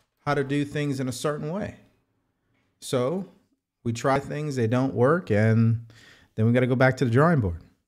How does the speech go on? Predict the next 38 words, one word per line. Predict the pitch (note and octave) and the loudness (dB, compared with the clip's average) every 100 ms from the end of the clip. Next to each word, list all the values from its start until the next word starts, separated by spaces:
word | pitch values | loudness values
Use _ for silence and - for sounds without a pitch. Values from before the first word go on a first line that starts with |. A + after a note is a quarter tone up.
| _ _ _ - - - | _ _ _ -20 -20 2
But | B2 | 4
I'm | |
gonna | D#3+ | 6
make | E3+ D#3+ | 4 2
it | C#3+ | 2
very | D3 C#3 | 4 4
simple | D3 C#3 | 2 -2
for | A#2 A#2 | -2 0
you | G2+ | 0
today. | F2+ F#2+ | 0 0
I'm | G#2 | 2
gonna | A2 | 0
share | - C3+ C3+ | 0 0 0
the | C#3+ A#2+ | 0 -2
second | C3 B2 C3+ | -2 -2 -4
step, | - E2+ - - _ - | -2 -4 -4 -20 _ -4
okay? | B2 B2+ - - _ _ | 0 0 -2 -16 _ _
And | A2 | -2
if | A2+ | 0
you | B2+ | 2
weren't | C#3 F#3 | 2 2
on | F3 E3+ | 2 2
the | |
last | D#3 D#3 E3 B2+ | 4 4 2 0
one, | A2+ A2 | 0 2
I | |
would | A#2+ A#2+ | 0 2
go | C3 | 0
back | D3 D#3+ | 2 0
and | D3 | 0
I | A#2+ | 0
would | A#2 | 0
watch | G#2+ C3+ D3+ - - A2+ | 0 0 0 -4 -14 -4
that | A2+ C3+ - | 0 0 0
episode. | D3 F3+ - E2+ - - _ _ _ _ | -2 -2 -6 -8 -8 -16 _ _ _ _
Okay, | B2+ C3 | 0 2
I | B2 A#2+ | 4 2
would. | D3 D#3+ | 2 0